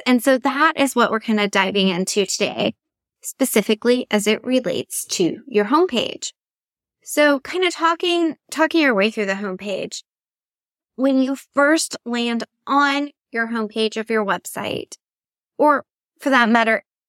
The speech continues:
any page of your website, your logo should be easy to read and clear to see. There has been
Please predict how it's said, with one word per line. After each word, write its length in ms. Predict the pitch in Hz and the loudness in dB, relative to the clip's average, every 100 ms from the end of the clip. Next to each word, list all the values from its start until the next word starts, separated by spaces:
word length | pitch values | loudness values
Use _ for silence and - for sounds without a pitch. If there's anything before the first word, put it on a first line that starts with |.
| - | -4
any 300 | 320 330 339 | 0 0 -2
page 260 | 269 269 247 | -2 -4 -4
of 140 | 240 | -4
your 140 | 233 | -4
website, 560 | 214 208 - - 180 - _ _ _ _ - | -2 -4 -6 -10 -10 -12 _ _ _ _ -16
your 520 | 190 220 240 285 339 - _ | -6 -2 2 2 2 -6 _
logo 540 | 226 214 208 214 220 240 _ | 0 2 2 2 0 -2 _
should 340 | - - 220 - | -14 -8 -8 -8
be 140 | 214 _ _ _ _ | -16 _ _ _ _
easy 320 | 220 214 247 | -4 -2 -2
to 100 | 277 | -2
read 460 | 269 190 175 196 240 _ _ 202 | -2 -2 -4 -6 -10 _ _ -6
and 160 | 202 | -6
clear 340 | - 196 180 185 _ _ | -6 -8 -8 -8 _ _
to 100 | - 202 | -8 -8
see. 460 | - 160 - - _ _ _ _ _ _ _ _ _ _ - | -8 -8 -8 -14 _ _ _ _ _ _ _ _ _ _ 4
There 320 | 262 269 277 | 6 6 4
has 400 | - 294 294 - | 2 2 2 0
been 560 | - 302 302 302 294 | -2 0 2 2 2